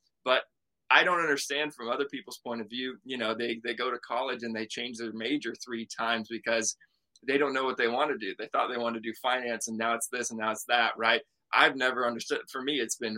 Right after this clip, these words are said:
racing since I was five years old. How do I get to the top level, um, since that point, right? And like I said, it's a blessing and a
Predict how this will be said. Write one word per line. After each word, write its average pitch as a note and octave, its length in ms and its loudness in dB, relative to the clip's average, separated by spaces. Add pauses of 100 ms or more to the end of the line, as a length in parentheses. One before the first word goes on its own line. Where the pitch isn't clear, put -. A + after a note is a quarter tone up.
racing B2+ 520 -2 (280)
since C3 320 -2
I A#2+ 100 4
was A#2 140 -2
five A#2+ 300 4
years A#2 240 -2
old. A2+ 360 0 (260)
How B2 280 4 (140)
do A#2 200 -2
I A2 300 4
get - 220 -4
to A2+ 120 -10
the G#2 140 -8 (220)
top A2+ 260 -2
level, A2 520 0 (480)
um, G#2 480 0 (180)
since A#2+ 320 -6
that G#2+ 200 0 (120)
point, A2+ 220 -4 (140)
right? G2+ 220 -8 (100)
And G#2 320 -2 (100)
like A#2 180 0
I A#2 40 0
said, A2+ 200 0
it's G#2+ 120 -10
a A#2 80 -4
blessing A2+ 500 -2
and G#2+ 180 -2
a A2 40 -2